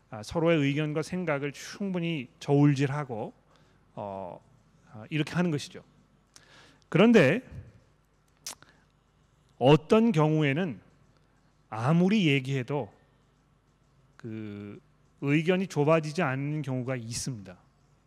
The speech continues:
그렇죠? 아마 여러분들 그런 경험 많이 있으셨을 거예요. 그렇죠? 그럴 경우에는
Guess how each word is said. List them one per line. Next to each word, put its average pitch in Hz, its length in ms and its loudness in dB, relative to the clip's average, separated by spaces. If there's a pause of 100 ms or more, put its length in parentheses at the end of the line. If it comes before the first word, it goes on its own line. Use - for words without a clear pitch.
(240)
그렇죠? - 280 -14 (140)
아마 143 160 -2
여러분들 156 300 0
그런 165 180 0
경험 175 200 0
많이 151 220 2
있으셨을 151 380 -2
거예요. 131 360 -4 (600)
그렇죠? 127 240 -14 (1080)
그럴 180 420 2
경우에는 156 720 0